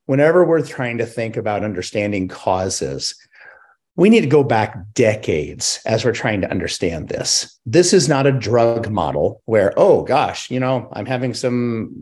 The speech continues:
senior moments. I'm gonna start taking some fish oil. Ta-da, I should expect them to be all better." <laughs>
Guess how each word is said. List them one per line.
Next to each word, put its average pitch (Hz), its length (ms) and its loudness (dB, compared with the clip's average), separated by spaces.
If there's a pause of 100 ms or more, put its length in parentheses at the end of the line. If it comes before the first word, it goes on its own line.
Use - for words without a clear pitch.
(160)
senior 139 440 -2
moments. 120 480 -2
I'm 107 160 -6
gonna 104 120 -4
start - 400 -4
taking 113 360 -4
some 92 180 -10
fish 135 260 -2
oil. 95 380 2
Ta-da, 147 440 0
I - 20 0
should 131 180 -8
expect - 400 -8
them 95 120 -6
to 92 60 -6
be 90 140 -4
all 82 160 -2
better." - 420 -4
<laughs> - 600 -2